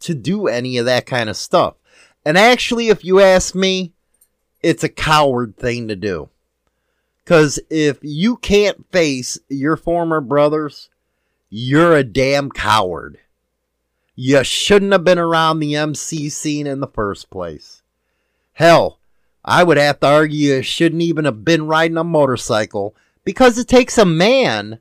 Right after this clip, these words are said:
to ride a motorcycle. Okay, yeah, women too. But hey,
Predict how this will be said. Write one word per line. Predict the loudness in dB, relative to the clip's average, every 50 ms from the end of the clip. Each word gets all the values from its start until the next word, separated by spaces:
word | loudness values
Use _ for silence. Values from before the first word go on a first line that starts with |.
| _ _ _ _ _ _
to | -8 -6
ride | -2 0 0 2 2 2
a | 0
motorcycle. | 2 2 2 2 2 0 -2 -4 -4 -4 -4 -6 -10 -10 -12 -12 _ _ _ _ _ _ _ _ _ _ _ _ _ _ _ _ _ _ _ _ _ _ _ _ -4
Okay, | -4 -2 -2 0 0 2 2 2
yeah, | 0 0 0 0 0 2 2 2 2
women | 0 -2 -4 -6 -4 -4 -6 -6 -6 -6
too. | -6 -6 -6 -6 -8 -8 -10 -12 _ _ _ _ _ _ _ _
But | 4 6 8 8
hey, | 10 10 8 8 4 2 -4 -12 -20